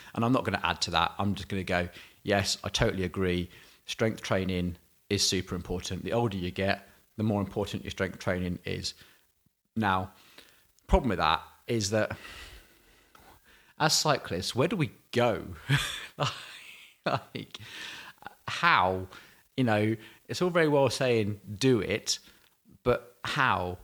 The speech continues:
When? Like, and that's what we're trying to do down here at Map Deck, is we've obviously got a gym, we've got some expert coaches attached to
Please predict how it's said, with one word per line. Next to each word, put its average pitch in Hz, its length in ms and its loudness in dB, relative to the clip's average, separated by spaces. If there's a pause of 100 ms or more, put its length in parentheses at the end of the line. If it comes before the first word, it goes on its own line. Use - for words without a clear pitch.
When? 98 500 2 (460)
Like, 104 180 -6 (160)
and 123 100 -2
that's 139 300 0
what 113 420 0
we're 131 200 4
trying 104 220 -2
to 87 60 -2
do 90 220 -4
down 87 220 0
here 95 240 0
at 87 100 -4
Map 123 200 2
Deck, 98 220 -2
is 92 100 -6
we've 101 100 -2
obviously 104 180 -6
got 95 180 -6
a 95 40 -6
gym, 90 400 -2
we've 90 120 -6
got 92 200 -4
some - 160 -10
expert 98 420 -6
coaches 90 640 -4 (240)
attached - 500 -4
to 90 300 -2